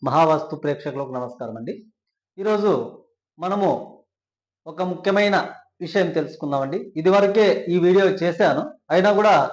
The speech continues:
మిత్రులు చాలా మంది అడుగుతా ఉన్నారు, "సార్, ఇంకోసారి ఆ వీడియో చేయండి, ఎందుకంటే మాకు అది ఇంకా కొంచెం అర్థం కాలేదు, కాబట్టి ఇంకా కొంచెం క్లారిటీగా ఈ వీడియో చేయండి, ఎందుకంటే మేము చాలా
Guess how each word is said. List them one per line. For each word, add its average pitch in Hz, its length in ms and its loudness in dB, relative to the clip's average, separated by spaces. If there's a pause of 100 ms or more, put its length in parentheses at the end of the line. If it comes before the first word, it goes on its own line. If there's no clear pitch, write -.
మిత్రులు 175 340 2
చాలా 170 260 2
మంది 170 260 0
అడుగుతా 151 340 2
ఉన్నారు, 143 300 -2 (400)
"సార్, 185 100 0
ఇంకోసారి 202 560 2
ఆ 180 60 4
వీడియో 170 300 2
చేయండి, 160 400 0
ఎందుకంటే 160 360 -4
మాకు 135 480 -4 (920)
అది 156 180 -6
ఇంకా 165 220 0
కొంచెం 165 280 -2
అర్థం 165 300 0
కాలేదు, 156 400 2 (180)
కాబట్టి 165 220 0
ఇంకా 170 160 2
కొంచెం 165 260 -4
క్లారిటీగా 156 640 0 (220)
ఈ 156 100 -4
వీడియో 165 260 2
చేయండి, 160 600 -2 (420)
ఎందుకంటే 180 680 0
మేము 165 200 -2 (120)
చాలా 202 500 6